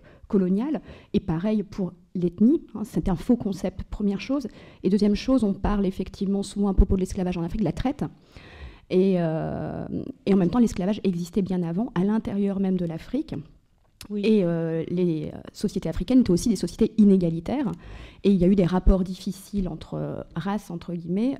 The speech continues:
Speaker 1: euh, bien avant le rapport blanc-noir.
Speaker 2: Oui, alors vous avez deux questions.
Speaker 1: Oui, deux questions.
Speaker 2: <laughs> Vous aviez,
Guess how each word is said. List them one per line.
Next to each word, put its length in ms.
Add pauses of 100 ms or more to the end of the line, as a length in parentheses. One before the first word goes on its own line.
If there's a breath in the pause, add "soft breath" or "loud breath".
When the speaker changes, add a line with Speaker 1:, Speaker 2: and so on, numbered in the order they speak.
Speaker 1:
euh, 240
bien 260
avant 300
le 80
rapport 480
blanc-noir. 840 (460 soft breath)
Speaker 2:
Oui, 180
alors 220
vous 140
avez 180
deux 140
questions. 460
Speaker 1:
Oui, 60
deux 60
questions. 600 (140)
Speaker 2:
<laughs> 160
Vous 120
aviez, 400